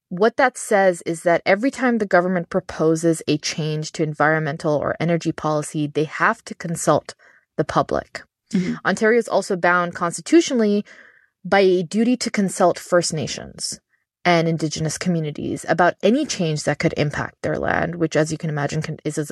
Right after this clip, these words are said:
Speaker 1: is a lot of changes that are proposed. Um, none of this was done for the Greenbelt policy. The Auditor General finds that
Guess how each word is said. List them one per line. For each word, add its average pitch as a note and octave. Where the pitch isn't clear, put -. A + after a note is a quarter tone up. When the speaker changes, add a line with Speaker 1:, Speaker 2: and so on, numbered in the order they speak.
Speaker 1:
is D#3+
a E3
lot E3+
of C#3
changes D3+
that D#3
are C#3+
proposed. -
Um, A#3
none D#4+
of F4+
this F4
was A#3+
done A#3+
for G3
the F#3+
Greenbelt F#3+
policy. -
The G#3
Auditor A3+
General F#3+
finds F3
that E3+